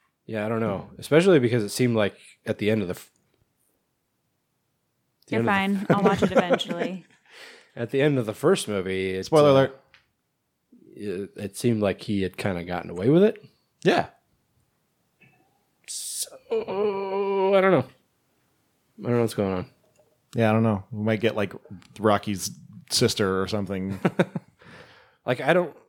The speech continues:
Speaker 1: I don't know how m-, much interest I have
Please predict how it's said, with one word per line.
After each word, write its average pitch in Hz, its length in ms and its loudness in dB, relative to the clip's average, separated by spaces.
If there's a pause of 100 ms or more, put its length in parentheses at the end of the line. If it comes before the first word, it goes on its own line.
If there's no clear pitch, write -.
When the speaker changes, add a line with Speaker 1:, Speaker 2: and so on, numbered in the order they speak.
(1160)
Speaker 1:
I 131 100 2
don't 120 140 -2
know 113 160 -2
how - 380 2
m-, 110 340 -2 (380)
much 104 420 0
interest 101 400 -6
I 90 80 -10
have 90 480 -8